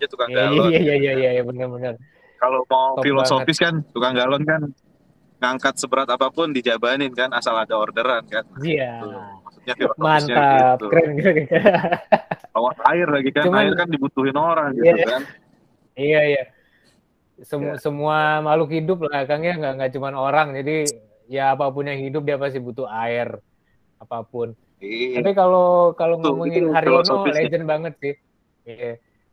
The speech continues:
Speaker 2: Kalau ngomongin Haryono sih, tadi sempat dibahas, legend banget sih. Gue inget banget,
Speaker 1: Oh, legend
Speaker 2: eh,
Speaker 1: dong.
Speaker 2: khasnya Abang Gondrong nih kan, ya dijuluki Javier Mascherano-nya
Speaker 1: Oh, gua dulu.
Speaker 2: Indonesia lah kalau,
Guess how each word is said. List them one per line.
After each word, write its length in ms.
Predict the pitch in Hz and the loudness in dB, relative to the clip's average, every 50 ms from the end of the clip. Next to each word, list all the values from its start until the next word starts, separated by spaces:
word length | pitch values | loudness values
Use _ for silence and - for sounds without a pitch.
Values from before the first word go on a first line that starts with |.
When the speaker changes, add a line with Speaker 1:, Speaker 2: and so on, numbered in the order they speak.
| _ _ _ | _ _ _
Speaker 2:
Kalau 160 | 139 135 143 143 151 | -8 -8 -8 -6 -8
ngomongin 240 | 151 156 160 160 | -8 -8 -8 -8
Haryono 560 | 160 160 151 147 147 147 151 151 160 180 185 175 | -6 -4 -4 -2 -2 -2 -2 -4 -4 -6 -6 -6
sih, 320 | 170 190 185 180 175 170 | -6 -6 -6 -6 -6 -6
tadi 320 | - 147 143 147 165 160 | -6 -6 -4 -4 -6 -6
sempat 240 | - 160 143 156 151 | -6 -6 -6 -6 -6
dibahas, 320 | 139 139 135 139 143 147 139 | -6 -6 -6 -4 -4 -4 -4
legend 400 | 131 127 127 127 131 127 123 120 | -4 -6 -4 -4 -6 -6 -6 -8
banget 240 | 120 127 131 123 | -8 -8 -10 -12
sih. 160 | - 123 110 117 | -12 -14 -10 -6
Gue 160 | 123 123 127 | -4 -4 -4
inget 160 | 120 123 113 | -6 -8 -10
banget, 320 | 120 113 113 123 131 127 - _ _ _ _ _ - | -10 -12 -10 -10 -10 -12 -12 _ _ _ _ _ -4
Speaker 1:
Oh, 80 | 151 | 0
legend 440 | 156 139 120 120 120 113 123 120 113 | 0 2 2 0 0 -2 -2 -2 -2
Speaker 2:
eh, 40 | 110 | 0
Speaker 1:
dong. 80 | 104 101 | 0 0
Speaker 2:
khasnya 460 | 98 101 98 - 120 120 117 117 113 113 113 113 113 110 110 107 104 _ _ _ _ _ _ _ _ _ _ _ _ _ _ _ _ _ _ _ _ | 2 0 0 -2 -6 -8 -10 -10 -10 -10 -10 -12 -12 -12 -14 -16 -18 _ _ _ _ _ _ _ _ _ _ _ _ _ _ _ _ _ _ _ _
Abang 320 | - 131 147 147 160 160 160 | -2 0 2 4 4 4 8
Gondrong 560 | 156 175 175 170 165 175 196 196 185 175 170 | 8 8 8 8 6 6 6 4 4 2 -2
nih 320 | 165 151 147 139 127 117 | -4 -4 -6 -6 -8 -8
kan, 560 | - 139 143 151 151 151 151 139 127 127 123 | -6 -4 -4 -4 -4 -6 -12 -16 -18 -14 -8
ya 320 | 123 123 127 127 127 123 127 | -4 -2 -2 0 -2 -2 -4
dijuluki 840 | 127 127 123 120 131 131 131 123 120 - 151 131 127 127 127 127 - 539 - _ _ _ _ _ _ _ _ _ _ _ _ _ | -6 -8 -8 -8 -6 -6 -6 -6 -8 -8 -8 -6 -4 -4 -4 -6 -8 -10 -16 _ _ _ _ _ _ _ _ _ _ _ _ _
Javier 400 | - 131 135 - 151 147 143 143 | -6 -6 -4 -2 -2 -2 -2 -2
Mascherano-nya 680 | 147 147 147 143 - 156 143 139 139 139 143 143 143 | -2 -6 -8 -6 -4 -2 2 2 2 2 2 0 -2
Speaker 1:
Oh, 200 | - 135 143 147 | -2 0 2 2
gua 40 | 156 | 2
dulu. 200 | 147 156 160 165 151 | 4 2 2 2 0
Speaker 2:
Indonesia 220 | 139 - 170 165 160 147 | 0 0 0 0 2 2
lah 120 | 131 117 107 | 0 -2 -4
kalau, 200 | 110 113 113 | -6 -10 -10